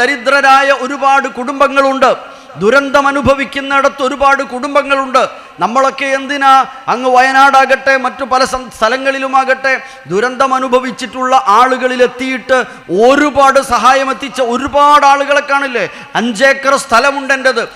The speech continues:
അതിനകത്ത് ആർക്ക് വേണമെങ്കിലും വീട് വെക്കാം, ഞാൻ അനുവാദം തന്നിരിക്കുന്നു" എന്ന് പറഞ്ഞ വിശാല മനസ്സിൻ്റെ ഉടമകൾ എത്രയുണ്ട്? "എൻ്റെ ഒരു ഏക്കർ സ്ഥലം, എൻ്റെ വീട്, അത് ഞാൻ എത്ര മാസത്തേക്ക് വേണമെങ്കിലും ഞാൻ ഇതാ അവർക്ക് വിട്ടുതരികയാണ്.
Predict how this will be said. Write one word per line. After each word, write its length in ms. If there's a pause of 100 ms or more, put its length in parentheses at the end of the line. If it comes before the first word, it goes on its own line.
(140)
അതിനകത്ത് 640
ആർക്ക് 360
വേണമെങ്കിലും 640
വീട് 260
വെക്കാം, 420
ഞാൻ 200
അനുവാദം 600
തന്നിരിക്കുന്നു" 500
എന്ന് 360
പറഞ്ഞ 300
വിശാല 680
മനസ്സിൻ്റെ 680 (260)
ഉടമകൾ 460
എത്രയുണ്ട്? 600 (300)
"എൻ്റെ 240
ഒരു 240
ഏക്കർ 340
സ്ഥലം, 400 (220)
എൻ്റെ 300
വീട്, 600 (240)
അത് 260
ഞാൻ 200
എത്ര 260
മാസത്തേക്ക് 720
വേണമെങ്കിലും 720
ഞാൻ 220
ഇതാ 200
അവർക്ക് 440
വിട്ടുതരികയാണ്. 720